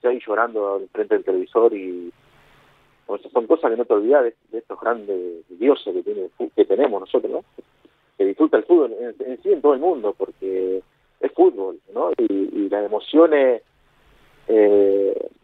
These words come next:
más grandes te lo hacen vivir ese tipo de jugadores. Eh, igual que yo, bueno, el gol que hace Mbappé es una locura.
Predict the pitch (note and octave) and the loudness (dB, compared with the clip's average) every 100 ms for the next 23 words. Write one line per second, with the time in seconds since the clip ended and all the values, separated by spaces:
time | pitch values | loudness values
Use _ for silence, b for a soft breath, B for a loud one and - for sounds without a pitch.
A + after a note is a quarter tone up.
0 | _ - B2 A#2+ C#3+ E3+ A#2+ B2 - G#2+ | _ -4 -2 2 2 2 0 -2 -4 -10
1 | A2 C3 - A#2 A2+ G2 F#2+ F#2 B2 A2 | -6 -8 -8 -6 -2 -2 -2 2 6 6
2 | F2+ _ - G#2 F#2+ F2+ F2 F2+ - - | 2 _ -12 -6 -2 -2 -2 0 -2 -4
3 | b b b b _ - G2 A#2 A#2 - | b b b b _ -6 2 2 2 -2
4 | A2 E2+ F#2+ G2 F#2 A2 G2+ G#2+ G#2+ F2+ | -4 -4 -6 -6 2 2 2 0 -2 -6
5 | - A2+ D#3 F2+ E2+ D#2 A#2+ D3+ F2+ | -2 4 4 2 -6 -6 2 2 2